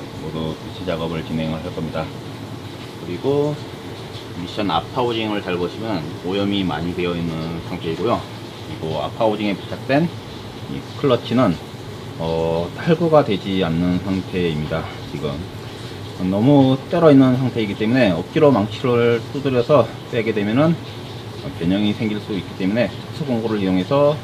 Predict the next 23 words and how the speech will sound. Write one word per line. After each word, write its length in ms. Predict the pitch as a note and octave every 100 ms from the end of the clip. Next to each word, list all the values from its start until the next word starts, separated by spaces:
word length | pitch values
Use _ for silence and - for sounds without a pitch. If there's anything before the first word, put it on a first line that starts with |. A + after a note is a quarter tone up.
| - - -
탈거를 340 | B2 B2+ A#2
한 140 | G#2+ B2+
후 140 | A2+ - - -
클러치 340 | A2 G#2+ -
상태를 420 | G#2+ A2 G#2 F#2+ G2+
확인을 260 | A2+ A2 F#2+
할 140 | F2
거고요. 400 | F2 F#2+ C3 G#2+ - - - - - - - - - - - - - - - - - - - - - - - - - - - - - - D#3
이 160 | D#3+
부속은 600 | C#3 C#3 D3+ F3 G3+ F#3 A2
밸브 240 | G2+ A#2
바디에 240 | B2 A#2+
장착이 400 | A2+ A2 A2 A2
되어 240 | G2 G2+ F#2+
있는 400 | F#2+ C3 F3+ F#3 - -
페로판 340 | F3 D#3 C#3+ G#2+
모습입니다. 640 | - - D#2+ D2+ D#2 - - -
벤츠 500 | C#3 E3 - F3+ E3+ -
칠 180 | G3+ -
단에 800 | F3+ E3+ E3 D#3 D3+ D3 C3+ C3
장착이 340 | A#2 A2 A2+
되어 220 | G#2+ G#2 G#2+
있는 500 | G#2 A2 A2 G#2